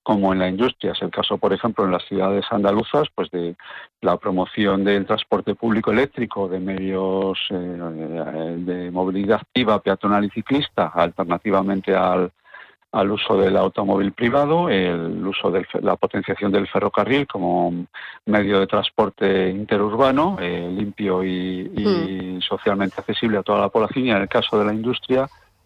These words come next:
Speaker 1: pues la, la, un despliegue ordenado de las energías renovables que permita ir cerrando las centrales térmicas, como ya está sucediendo en los últimos años con las centrales de carbón, que se han cerrado en Andalucía, las, las tres que existían,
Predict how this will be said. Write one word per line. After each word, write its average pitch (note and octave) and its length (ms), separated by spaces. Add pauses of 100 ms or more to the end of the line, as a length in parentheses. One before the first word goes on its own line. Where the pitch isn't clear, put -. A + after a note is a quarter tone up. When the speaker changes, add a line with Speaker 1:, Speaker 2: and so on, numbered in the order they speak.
(240)
Speaker 1:
pues G#2 260
la, E2+ 500
la, F2 720
un G2+ 240
despliegue A2 480
ordenado G#2 520
de F#2 120
las F2 360
energías G2 400
renovables G#2 520
que A2 100
permita F#2 480
ir G2+ 160
cerrando A2 380
las F2+ 140
centrales F#2+ 440
térmicas, A#2+ 400
como F#2+ 200
ya G#2 100
está - 160
sucediendo G2 540
en G2 40
los G2 140
últimos - 460
años A2+ 260
con G2+ 100
las G2 100
centrales G2 440
de G#2 100
carbón, A#2+ 460 (440)
que - 140
se - 100
han F#2+ 120
cerrado F#2 340
en F#2 60
Andalucía, G2+ 580
las, F2 460
las E2+ 220
tres - 200
que - 80
existían, C#3 560